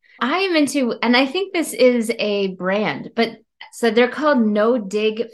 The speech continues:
Fences. So they're very easy. You can get them by the panel and then the stakes to go. And you can very easily assemble them. We put several of these together for our gardens yesterday,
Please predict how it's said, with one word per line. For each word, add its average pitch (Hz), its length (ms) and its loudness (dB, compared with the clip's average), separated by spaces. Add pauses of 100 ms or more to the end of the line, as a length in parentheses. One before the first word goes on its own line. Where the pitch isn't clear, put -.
Fences. 294 760 -6 (180)
So 202 340 -4
they're 233 160 2
very 240 260 4
easy. 220 340 -2
You 214 220 -2
can 220 180 0
get 214 240 -4
them 220 220 -2
by 208 180 2
the 196 140 -6
panel 208 580 0
and 196 220 -2
then 196 160 -4
the 202 80 -4
stakes 214 440 -6
to 220 100 -4
go. 196 460 -2 (640)
And 226 300 4
you 254 220 0
can 240 440 -2
very 302 220 0
easily 285 420 -2
assemble 277 460 0
them. 196 260 -4
We 226 160 -6
put 240 240 -12
several 247 600 0
of 220 140 -4
these 208 320 -8
together 208 380 -4
for 208 200 -4
our 190 220 -2
gardens 190 580 -2
yesterday, 185 960 -6